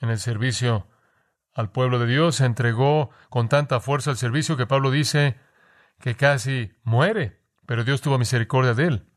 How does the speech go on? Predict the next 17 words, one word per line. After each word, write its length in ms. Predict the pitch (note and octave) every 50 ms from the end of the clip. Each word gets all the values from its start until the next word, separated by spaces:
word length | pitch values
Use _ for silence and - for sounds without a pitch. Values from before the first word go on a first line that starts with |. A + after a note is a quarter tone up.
| _ _ _ _ _ _ _ _ _ _ _ _ _ _
¿Por 120 | - C3+
qué 100 | - E3
estuvo 200 | D#3 - D#3+ C#3+
cerca 260 | A#2+ G#2+ C#3+ C3 C#3+ C3+
de 60 | B2+
la 80 | B2 B2
muerte? 440 | B2 C3+ C#3+ C3+ - D#3+ D#3+ - - _ _ _ _ _ _ _ _ _
Por 140 | - B2 A2+
la 80 | A2+ A#2
obra 160 | B2 C3+ C#3+
de 140 | C#3+ D3 -
Cristo. 680 | - E3+ F3 G3+ G3 - - - G#3+ F3+ A#2 - - _ _ _ _ _ _ _ _ _ _ _ _ _ _ _ _ _ _
Él 160 | C#3 D3+ E3
no 160 | F3 F3 E3+
consideró 480 | F3 E3+ D#3 C#3 - D3 D#3 D3+ E3 D#3+
su 180 | - - C3+
vida 480 | A#2+ C#3+ F#3 G#3+ G#3 G3 D3+ A2 -